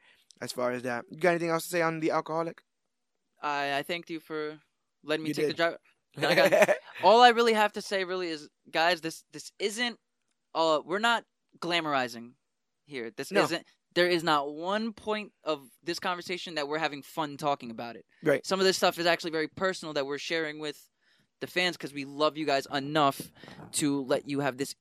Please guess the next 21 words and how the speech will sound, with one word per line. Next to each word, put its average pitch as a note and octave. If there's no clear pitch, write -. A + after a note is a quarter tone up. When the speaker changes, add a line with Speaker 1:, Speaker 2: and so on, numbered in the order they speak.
Speaker 2:
in-depth D3+
look D3
at B2+
who F#3+
we F3+
are E3
and C3+
how D3
we D3
got C#3+
to C3+
the A#2+
places C3+
we A#2+
got. A#2
Speaker 1:
And C4
to D4+
show E4
that C#4+
we're B3
human, G#3+